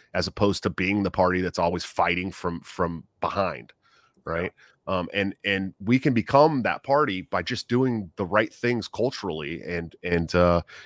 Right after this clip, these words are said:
you know, we've had leadership for a long time that just culturally is inept and don't know what they're doing. And, and so it's time to change that. And it's gonna take new blood, and it's gonna take some growing pains, and people are gonna be sad and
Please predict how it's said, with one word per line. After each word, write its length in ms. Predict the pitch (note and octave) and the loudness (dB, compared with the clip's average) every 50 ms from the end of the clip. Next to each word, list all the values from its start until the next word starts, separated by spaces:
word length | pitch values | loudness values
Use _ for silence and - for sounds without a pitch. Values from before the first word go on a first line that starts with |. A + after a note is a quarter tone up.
| - _ | -4 _
you 80 | G#2 G#2 | 4 6
know, 60 | F#2+ | 6
we've 160 | G2 G2+ - | 6 6 6
had 180 | A2 G2 G2 F2+ | 6 6 6 6
leadership 440 | G2+ G2+ G#2+ G#2 - - G2+ F#2 - | 6 4 4 4 4 4 2 2 2
for 120 | - - F#2 | 2 2 4
a 60 | F2 | 4
long 180 | F2+ F2+ F#2 | 6 4 2
time 260 | F2 - G2 G2 G2+ F2+ | 4 4 4 4 6 4
that 120 | D#2+ - | 0 -2
just 180 | - F2+ - - | -2 -4 -4 0
culturally 580 | - F2+ F#2 F2+ - G2+ G2 F2+ F#2 F2+ F2 | 2 2 2 2 2 0 0 2 2 2 2
is 140 | F2 E2+ D2+ | 2 2 2
inept 460 | E2+ E2 F#2+ A#2+ - - - - - - _ _ | 4 6 8 8 8 6 2 -8 -18 -18 _ _
and 160 | - E2 D#2 - | -8 -8 -2 4
don't 240 | G2+ G2 G2+ E2+ | 4 4 4 4
know 100 | F#2+ G2+ | 4 2
what 140 | G2 G2+ F#2 | 2 2 2
they're 140 | - F#2 E2+ | 2 2 2
doing. 340 | D2+ F2+ G2 B2+ B2+ D#2 - - _ _ _ - - - - - _ _ _ _ _ _ _ - | 4 6 6 6 6 4 -2 -6 _ _ _ -20 -20 -20 -20 -20 _ _ _ _ _ _ _ -2
And, 320 | - F2+ F2+ F2+ F2 - _ | 0 2 2 0 0 -4 _
and 180 | - F2+ F2 - | -4 -2 -2 2
so 140 | - G#2+ G2 | 2 2 2
it's 120 | F#2+ - | 2 4
time 180 | - A#2 A2+ A2 | 6 6 6 6
to 60 | G2+ | 4
change 320 | - - G#2+ G#2 F#2+ E2 D2 | 4 6 6 6 4 2 0
that. 220 | E2 D2 B1 - | -2 -4 -2 -4
And 120 | D2+ D#2+ | -4 -4
it's 160 | D#2+ D2+ - - | -4 -4 0 4
gonna 160 | - G#2+ G2 | 4 4 6
take 220 | - A#2 G2+ - | 8 6 6 6
new 120 | G#2+ G#2+ F#2+ | 4 4 4
blood, 440 | F2 G2 G#2 A2 A2+ A2+ A2+ A2 | 4 6 8 10 10 10 10 8
and 80 | G#2 F#2+ | 4 0
it's 80 | E2+ - | -2 -4
gonna 160 | - F#2 E2+ | -4 -4 -2
take 260 | - G2+ F2+ - - | -2 -4 -4 -4 -6
some 120 | - F2 | -10 -10
growing 360 | D#2+ - G#2+ A2 A2+ A2+ A2 - | 2 4 6 8 8 6 4 4
pains, 440 | - A2 G#2+ G#2+ G#2 G#2 G#2 E2+ | 4 2 4 4 4 2 0 0
and 120 | F2 D#2 - | -4 -6 -4
people 220 | G#2 G2+ - G#2 | -4 -2 0 0
are 80 | F#2+ E2+ | 0 0
gonna 160 | F2+ F2 E2 | 0 -2 -2
be 180 | D2 E2 D#2+ D2+ | -4 -6 -8 -8
sad 440 | - - A#2 A2+ A#2 A#2 A2+ A2 G#2 | -4 2 6 8 8 8 8 6 4
and 100 | F2 | 2